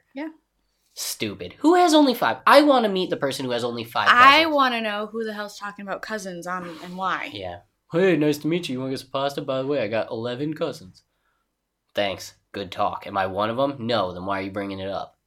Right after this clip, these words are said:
Speaker 1: Right.
Speaker 2: Jerks.
Speaker 1: Dumb. What is your favorite hot drink?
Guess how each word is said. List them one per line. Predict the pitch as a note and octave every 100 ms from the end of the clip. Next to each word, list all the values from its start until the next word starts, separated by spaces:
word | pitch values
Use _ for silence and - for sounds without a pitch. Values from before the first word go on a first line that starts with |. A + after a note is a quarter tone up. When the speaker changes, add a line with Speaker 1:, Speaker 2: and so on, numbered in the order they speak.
| _ -
Speaker 1:
Right. | C#4 F4 - - _
Speaker 2:
Jerks. | - - - - - _
Speaker 1:
Dumb. | - - _ _ _ _ _ _ _
What | - E4+
is | F4
your |
favorite | D#4+ C#4+ A#3+ G3
hot | A3 F3+
drink? | F3+ D#3+ - -